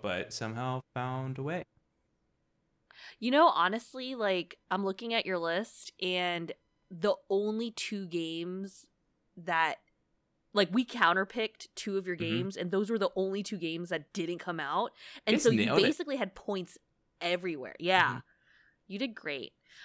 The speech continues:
Speaker 2: Um, you did counterpick two of my games,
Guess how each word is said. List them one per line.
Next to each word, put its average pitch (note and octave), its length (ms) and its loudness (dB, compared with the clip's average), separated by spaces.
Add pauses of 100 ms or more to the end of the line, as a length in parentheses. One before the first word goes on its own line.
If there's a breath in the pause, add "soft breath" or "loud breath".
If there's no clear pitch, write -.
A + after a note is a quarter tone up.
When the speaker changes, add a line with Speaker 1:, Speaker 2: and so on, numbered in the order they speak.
(160 loud breath)
Speaker 2:
Um, F3 420 4
you F3+ 160 -10
did C4 180 -2
counterpick G#3+ 560 0
two F#3+ 240 -6
of D#3+ 100 -10
my D3 260 -4
games, - 600 -16